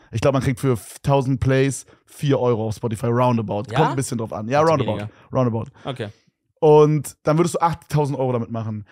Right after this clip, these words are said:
Speaker 1: Jetzt stell dir mal vor, ich als Martin Garrix, der
Speaker 2: Ja.
Speaker 1: so fünfzig Millionen Average auf jedem
Speaker 2: Ja.
Speaker 1: Track hat oder
Speaker 2: Ja.
Speaker 1: mehr,
Speaker 2: Ja.
Speaker 1: kommt zu dir und sagt so,
Speaker 2: Klar,
Speaker 1: ey Bro, wenn,
Speaker 2: obvious.
Speaker 1: wenn wir den bei mir hochladen, machen wir
Speaker 2: Ja.
Speaker 1: damit zweihundert K, dann
Speaker 2: Teilen
Speaker 1: machst
Speaker 2: wir.
Speaker 1: du hundert K und ich mach hundert K.
Speaker 2: Ja.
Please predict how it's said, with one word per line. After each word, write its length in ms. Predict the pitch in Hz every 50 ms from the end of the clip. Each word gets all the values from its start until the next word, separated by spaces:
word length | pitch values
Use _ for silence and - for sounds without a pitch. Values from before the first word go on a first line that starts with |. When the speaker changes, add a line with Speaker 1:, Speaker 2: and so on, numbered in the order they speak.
| - _
Speaker 1:
Jetzt 160 | 135 147 135
stell 120 | - 196 190
dir 60 | 190
mal 100 | 170 151
vor, 280 | - - 180 175 175 -
ich 220 | 214 226 220 - -
als 180 | 170 135 143
Martin 280 | - 147 147 127 139 135
Garrix, 500 | 147 175 202 185 180 202 208 - - - -
der 140 | 139 151 135
Speaker 2:
Ja. 60 | 123
Speaker 1:
so 100 | 147 143
fünfzig 460 | - - 208 226 220 - - 180 139 156
Millionen 260 | 160 151 147 143 139 165
Average 340 | 190 202 185 170 135 143
auf 80 | 127 110
jedem 140 | 120 123 123
Speaker 2:
Ja. 100 | 123 117
Speaker 1:
Track 160 | 110 117 - 123
hat 180 | 127 143 -
oder 140 | - 123 120 117
Speaker 2:
Ja. 80 | 120
Speaker 1:
mehr, 340 | 143 180 170 156 170 262 - _ _
Speaker 2:
Ja. 320 | 120 120 120 117 98 - - _ _ _
Speaker 1:
kommt 220 | - 165 165 156
zu 100 | - -
dir 140 | 135 147 185 170
und 40 |
sagt 160 | 143 156 156 131
so, 80 | 156 156
Speaker 2:
Klar, 260 | 135 127 110 107 - -
Speaker 1:
ey 100 | 127 139
Bro, 80 | 165 170
wenn, 60 | 160
Speaker 2:
obvious. 140 | 160 156 151
Speaker 1:
wenn 100 | 160 156
wir 40 | 139
den 120 | 147 151
bei 60 | 143 147
mir 140 | 180 214 196
hochladen, 340 | 156 147 139 131 139 143 156
machen 160 | 147 139 147
wir 80 | 139 131
Speaker 2:
Ja. 60 | 127
Speaker 1:
damit 140 | 123 104 -
zweihundert 360 | - 269 269 170 147 123 110
K, 100 | - -
dann 260 | - 131 139 170 254 - _ _ _ _
Speaker 2:
Teilen 160 | - 147 139
Speaker 1:
machst 100 | 135 120
Speaker 2:
wir. 120 | 117 - 208
Speaker 1:
du 40 | 196
hundert 220 | 214 214 214 190
K 180 | - 214 214 220
und 160 | - 165 160
ich 80 | 151
mach 120 | 127 143 117
hundert 200 | 127 120 110 98
K. 100 | 123 120
Speaker 2:
Ja. 300 | 135 131 127 101 107